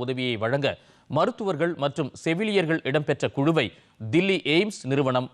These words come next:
நியமித்துள்ளது. வெள்ளத்தால் பாதிக்கப்பட்ட பகுதிகளில் அத்தியாவசிய மருத்துவ சேவை மற்றும் மருந்துகள் விநியோகத்தை இந்த குழு மேற்கொள்ளும் என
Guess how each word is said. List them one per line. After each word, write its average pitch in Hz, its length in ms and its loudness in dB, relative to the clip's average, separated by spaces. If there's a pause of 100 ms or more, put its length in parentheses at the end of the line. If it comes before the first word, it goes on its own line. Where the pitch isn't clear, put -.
(120)
நியமித்துள்ளது. 120 640 0 (340)
வெள்ளத்தால் 143 420 2
பாதிக்கப்பட்ட 135 540 -2
பகுதிகளில் 135 440 0 (340)
அத்தியாவசிய 180 680 0
மருத்துவ 147 440 -2
சேவை 151 260 2 (180)
மற்றும் 131 280 -2 (340)
மருந்துகள் 196 500 2
விநியோகத்தை 160 520 0 (200)
இந்த 135 220 0
குழு 160 260 2
மேற்கொள்ளும் 131 440 0
என 147 100 4